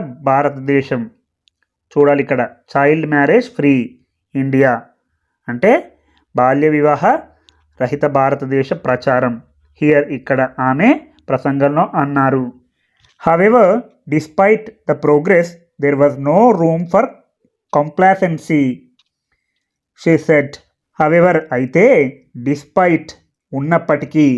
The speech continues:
the progress, పురో-, the progress అంటే పురోగతి, పురోగతి ఉన్నప్పటికీ, there was no room అంటే ఆస్కారం లేదు. ఇక్కడ there was no room అంటే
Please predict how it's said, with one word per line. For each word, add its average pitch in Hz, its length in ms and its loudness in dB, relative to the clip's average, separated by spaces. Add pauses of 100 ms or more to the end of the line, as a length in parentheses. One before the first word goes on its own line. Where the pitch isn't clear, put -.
(140)
the 147 80 2 (100)
progress, 151 420 2 (500)
పురో-, 143 320 0 (280)
the 151 140 0
progress 170 420 2 (120)
అంటే 139 200 -2 (100)
పురోగతి, 143 560 2 (300)
పురోగతి 147 440 0 (120)
ఉన్నప్పటికీ, 143 600 -2 (600)
there 196 180 4
was 196 120 2 (100)
no 175 100 2 (180)
room 170 240 2 (1400)
అంటే 196 180 2 (560)
ఆస్కారం 165 580 0
లేదు. 147 260 2 (1080)
ఇక్కడ 165 260 0
there 156 200 2
was 139 60 -2 (120)
no 143 40 0 (140)
room 156 120 0 (100)
అంటే 233 180 2